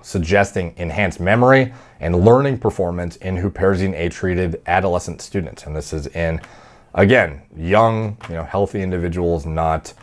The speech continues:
those experiencing significant severe cognitive decline.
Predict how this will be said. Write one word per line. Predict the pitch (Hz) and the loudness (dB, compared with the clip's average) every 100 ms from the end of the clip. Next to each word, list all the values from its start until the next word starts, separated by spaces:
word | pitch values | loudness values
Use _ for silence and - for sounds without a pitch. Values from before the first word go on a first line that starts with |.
| - _ | -20 _
those | 80 90 87 85 80 | 0 4 6 6 2
experiencing | 87 - - 87 87 85 - 85 80 | -4 -8 -2 0 2 0 -2 -2 -2
significant | - 104 87 95 87 87 87 - - | 0 2 4 4 2 0 0 -2 -10
severe | - - 85 90 85 | -8 -2 0 2 0
cognitive | - 87 85 87 87 85 | 2 4 4 2 0 0
decline. | 73 78 85 80 67 | -2 -4 0 0 -2